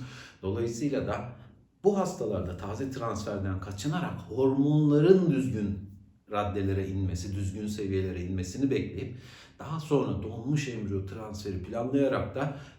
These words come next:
hem polikistik over hastasının ovariyen hiperstimülasyon sendromu olmasının önüne geçersiniz hem de tüp bebekle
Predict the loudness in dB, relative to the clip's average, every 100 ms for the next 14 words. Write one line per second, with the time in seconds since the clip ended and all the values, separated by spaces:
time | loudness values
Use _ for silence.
0 | -12 -8 -4 -4 -4 -6 -8 -8 -4 0
1 | 0 -2 -4 -8 -6 -4 -2 -2 0 0
2 | -2 -2 -4 -4 -6 -6 -4 -6 -6 -8
3 | -8 -6 -6 -6 -6 -6 -6 -6 -6 -6
4 | -8 -8 -4 2 4 4 2 -2 -6 -8
5 | -8 -8 -12 -20 -20 -12 -6 -2 -2 -4
6 | -10 -12 -8 -6 -6 -6 -8 -8